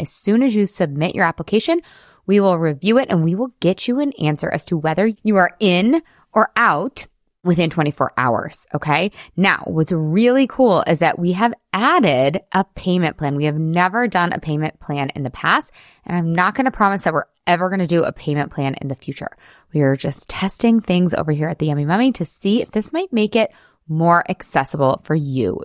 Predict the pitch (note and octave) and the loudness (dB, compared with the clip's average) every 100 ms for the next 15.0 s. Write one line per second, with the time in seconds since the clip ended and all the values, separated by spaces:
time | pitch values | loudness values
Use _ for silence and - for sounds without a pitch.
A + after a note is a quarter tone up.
0 | - D#3 C3+ - A#2 F#2 - - _ _ | -6 -6 -4 -4 -4 -6 -10 -18 _ _
1 | - - E3+ - - D3+ D#3 - G#3+ G3+ | -6 0 0 -2 -2 0 0 -4 -2 -2
2 | - - F#3 F#3+ D#3+ D3 D3 E3 E3+ E3+ | -2 -2 0 0 -4 0 0 0 0 0
3 | - F#3 A#3 D4 D4+ _ _ _ G3 F#3+ | 0 0 2 -2 -4 _ _ _ 0 0
4 | - E3 - - D#3 C#3+ - - _ D#3+ | -2 -6 -6 -8 -6 -6 -6 -18 _ -2
5 | D#3 D#3 F3+ F#3 F#3+ G#3 - D#3 D3 D#3 | 2 2 0 -2 -2 0 -2 -2 -2 -2
6 | D#3+ D3+ - F#3+ G#3+ A3 - - E3 F3 | -2 -4 -2 0 0 -2 -6 -6 -2 0
7 | D3+ D3+ - D#3+ - - F3+ F#3+ F#3 - | 0 -2 -6 -6 -8 -8 -2 -2 -2 -10
8 | - - _ - E3 - D3+ D#3 D#3 F3+ | -20 -20 _ -8 -6 0 2 2 -2 -4
9 | - C#3 C3+ - C#3+ C#3 B2+ - - - | 0 -2 0 -4 -4 -4 -2 -2 -4 -10
10 | _ _ C#3+ C#3 - _ _ - B2+ - | _ _ -6 -6 -10 _ _ -4 -4 -4
11 | - - _ _ _ - E3 - - C#3+ | -16 -20 _ _ _ -4 -2 -2 -10 0
12 | D#3+ F3 - - F3+ E3+ E3 D#3+ - D#3+ | 2 2 -2 2 4 4 2 -4 -8 -2
13 | E3+ D#3 - G3 - - - _ _ E3 | -2 -2 -2 0 0 -4 -20 _ _ -20
14 | - G3 F#3+ G#3 - - B3 G3+ - - | 0 4 4 2 0 0 2 2 0 -6